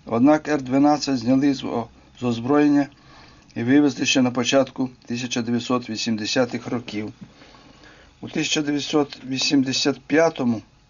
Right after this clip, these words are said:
році дивізія отримала нову зброю, твердопаливний ракетний комплекс «Піонер», де гептил використовувався, не використовувався.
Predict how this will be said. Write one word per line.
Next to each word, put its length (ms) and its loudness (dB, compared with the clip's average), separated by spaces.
році 440 -4
дивізія 480 2
отримала 500 4
нову 340 6
зброю, 420 -2
твердопаливний 760 2
ракетний 480 0
комплекс 560 0
«Піонер», 600 2
де 200 2
гептил 480 2
використовувався, 1160 0
не 140 2
використовувався. 1000 0